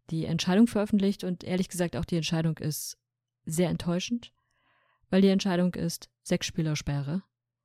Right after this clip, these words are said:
Was bei dem, was da vorgefallen ist,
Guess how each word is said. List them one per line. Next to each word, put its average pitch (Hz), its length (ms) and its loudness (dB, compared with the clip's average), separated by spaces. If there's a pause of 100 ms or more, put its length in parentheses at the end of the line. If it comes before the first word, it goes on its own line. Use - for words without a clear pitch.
(720)
Was 175 540 0 (320)
bei 175 220 0
dem, 185 260 4
was 185 160 2
da 214 100 2
vorgefallen 190 580 0
ist, 180 320 -6